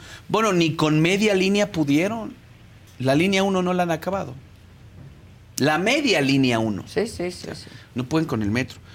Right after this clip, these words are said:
Speaker 1: Dime tú, en verdad, el tema del agua, ¿qué han resuelto? Bueno, está bien. Eso es mucho dinero, mucho problema, ¿no? Ya.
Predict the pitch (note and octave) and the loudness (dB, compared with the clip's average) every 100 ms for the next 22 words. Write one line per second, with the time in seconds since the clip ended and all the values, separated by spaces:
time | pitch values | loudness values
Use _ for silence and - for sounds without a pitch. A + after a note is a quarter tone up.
0 | - - B2+ F3+ A3+ - F3+ A3 A#3+ - | -16 -2 0 2 2 0 -2 -2 -2 0
1 | B2+ B2 E3 A3+ G#3+ - - - - B2 | 0 2 0 0 -4 -14 -20 -10 -2 -2
2 | - E3+ G3+ F#3 G3+ F#3+ - - D#3+ G3 | 0 0 2 0 0 -2 -4 0 0 2
3 | G3+ F#3+ F3 G3+ F#3+ F3+ - - - - | 0 0 0 0 -2 -6 -8 -14 -20 -4
4 | G3 G#3+ - - - - - - - F#3+ | 0 0 -2 -6 -20 -20 -20 -14 -4 0
5 | G3+ B2 - - - - - - - - | 2 0 -4 -16 -20 -20 -20 -20 -10 -2
6 | G#3+ G#3+ G#3 G3+ G#3 E3+ C#3+ E3 F#3+ E3 | -2 0 0 0 0 2 2 2 2 0
7 | D#3+ D#3 G#2+ E2+ - E3+ G3+ - F#2+ | -2 -4 -4 -4 -2 -2 0 -2 -2